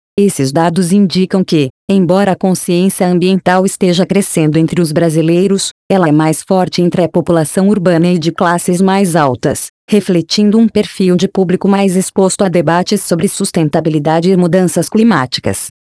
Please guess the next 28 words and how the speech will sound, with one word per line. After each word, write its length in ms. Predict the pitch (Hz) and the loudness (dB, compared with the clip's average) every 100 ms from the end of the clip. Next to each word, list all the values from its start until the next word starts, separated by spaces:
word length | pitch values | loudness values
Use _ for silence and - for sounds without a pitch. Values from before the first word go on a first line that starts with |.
| _ _ | _ _
A 80 | 208 | -4
pesquisa 600 | - 185 - - 196 170 | -2 -2 -2 -2 0 0
reforça 500 | 156 170 175 160 190 | -2 -2 0 0 0
a 40 | 175 | 0
ideia 280 | 156 170 | 2 2
de 140 | 165 175 | 0 -2
que 80 | 175 | -2
a 60 | |
percepção 580 | 165 175 - 214 - 185 | -2 -2 -2 -4 -2 -4
sobre 260 | - 202 196 | -2 -2 2
o 60 | |
meio 300 | 185 185 190 | 2 2 2
ambiente 480 | 180 165 156 180 190 | 2 2 2 2 2
no 100 | 175 | 0
Brasil 460 | 175 180 151 196 214 | 2 0 0 0 2
é 40 | |
moldada 520 | 196 175 170 170 165 | 2 2 0 0 0
por 160 | 160 220 | -2 -2
crises 420 | 160 180 165 170 | 0 0 0 -4
concretas 640 | - 196 - 214 220 196 | 0 -2 0 -2 0 -2
e 40 | 180 | 0
tangíveis, 760 | 202 180 165 180 156 135 - - _ | 0 0 0 0 0 -2 -6 -16 _
as 140 | 160 - | -4 -2
quais, 440 | 185 170 185 - - _ | 0 0 -2 -4 -14 _
ao 160 | - 175 | 0 2
longo 300 | 180 196 180 | 2 2 2
do 140 | 170 | 2
ano, 220 | 160 143 | 2 0